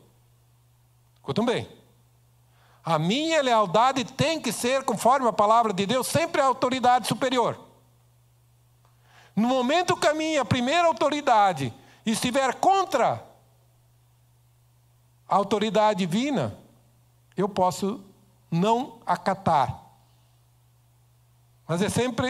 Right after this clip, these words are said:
e se eu tô aqui no intermediário, eu quando fiz estu-, essa, eu tenho um líder de grupo, líder de departamento, que vai contra a palavra ou começa a fazer algo contra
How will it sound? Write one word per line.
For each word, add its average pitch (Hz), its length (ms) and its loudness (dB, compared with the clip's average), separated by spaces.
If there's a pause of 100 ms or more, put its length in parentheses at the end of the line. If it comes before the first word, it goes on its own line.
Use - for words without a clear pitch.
(140)
e 240 80 -2
se - 80 -2
eu 349 100 4
tô 349 140 0
aqui 277 280 0
no 262 60 -2
intermediário, 214 680 0
eu 214 140 -2
quando 220 300 -2
fiz 214 180 -6
estu-, 220 440 -4
essa, 165 460 0 (440)
eu 196 100 -4
tenho 233 280 -2
um - 20 -2
líder 226 320 0
de 196 100 -2
grupo, 247 420 0
líder 208 320 -2
de 185 120 -2
departamento, 214 880 0 (420)
que 226 120 -2
vai 247 260 2
contra 269 760 0 (540)
a 196 80 2
palavra 240 960 2
ou 254 220 0
começa 226 420 0
a 226 40 0
fazer 220 500 -2
algo 220 340 2
contra 247 640 -2